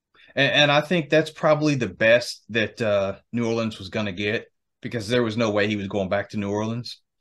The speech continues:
And New Orleans made the smart move. Get what you can and, and get the deal done.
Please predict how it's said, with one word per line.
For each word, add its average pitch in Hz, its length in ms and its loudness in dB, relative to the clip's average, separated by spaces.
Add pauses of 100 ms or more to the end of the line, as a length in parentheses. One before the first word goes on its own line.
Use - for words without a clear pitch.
(360)
And 110 140 -8
New 131 100 2
Orleans 147 320 2
made 127 240 0
the 127 120 -2
smart 117 380 0
move. 123 460 -2
Get 117 240 -4
what 120 220 -4
you 139 80 -4
can 107 520 -4 (1200)
and, 107 400 0
and 104 140 -8
get 107 160 -6
the 117 80 -2
deal 123 240 0
done. 127 440 0